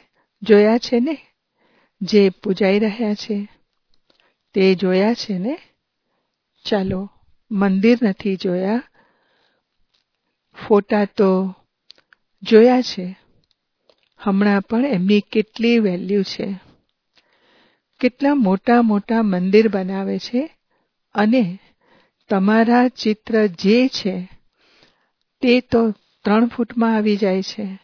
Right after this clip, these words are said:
તો કેટલી તમારી વેલ્યુ છે?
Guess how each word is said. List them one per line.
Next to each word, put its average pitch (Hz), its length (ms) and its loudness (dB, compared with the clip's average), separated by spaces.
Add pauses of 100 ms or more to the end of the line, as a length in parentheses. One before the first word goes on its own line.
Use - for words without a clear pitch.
(1120)
તો 202 120 6 (1400)
કેટલી 262 340 2
તમારી 202 500 -2
વેલ્યુ 190 400 -4
છે? 208 240 -10